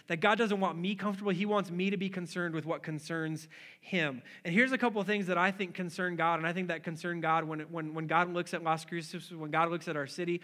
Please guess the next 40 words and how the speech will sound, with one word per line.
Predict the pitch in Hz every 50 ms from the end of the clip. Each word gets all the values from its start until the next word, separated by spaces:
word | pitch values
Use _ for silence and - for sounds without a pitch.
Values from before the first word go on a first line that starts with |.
| - - - -
when | 156 156
God | 156 165 160 160 151
looks | 170 160 -
at | 170 156
our | 151
church. | - 175 165 156 - - - - - - -
I | - 196
think | 220 208 254 247 214 190
God | 175 190 180 185 190 180
wants | 170 175 175 180 175 175
you | 180 185
to | 185 185
get | 165 185 165 170
worked | 170 170 170 170
up | 185 165 170
about | 160 156 147 151 151 156 151
the | 151
things | - - 175 170 160
that, | 151 151 147 139 170
that | 160 160 156
he | - 165 180
gets | 170 170 160 -
worked | 170 170 165 160 160
up | 170 160 160
about. | 156 151 139 135 135 - - - - -
And | 170 160
so | 202
I | 208 233
think | 226 254 240 190 180
God | 175 185 190 214 202 175
wants | 185 190 196 190 190
you | 202 202
caring | - - - 196 190 196 190 185
about | 180 165 156 156 160
lost | 160 160 165 175 170 - -
people | 190 170 170 160
finding | 147 - 170 175 175 175 165 156
light | 151 151 165 160
and | 160 160 151
salvation. | 156 151 139 139 143 151 151 - 135 127